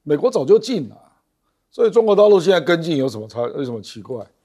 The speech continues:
啊？那个连北京都不准特斯拉到某些地方了，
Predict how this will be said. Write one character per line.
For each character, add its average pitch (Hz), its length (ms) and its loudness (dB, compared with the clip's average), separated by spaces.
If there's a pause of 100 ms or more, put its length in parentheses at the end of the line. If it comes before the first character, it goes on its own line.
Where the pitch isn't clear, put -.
啊？ - 100 -20 (560)
那 - 140 -6
个 156 140 4
连 156 180 0
北 131 180 -2
京 151 240 -6
都 156 80 4
不 156 140 -4
准 117 180 -10
特 135 180 -4
斯 117 180 -8
拉 123 200 0
到 123 200 -6
某 107 120 -12
些 117 160 -14
地 110 200 -14
方 117 120 -12
了， 107 220 -20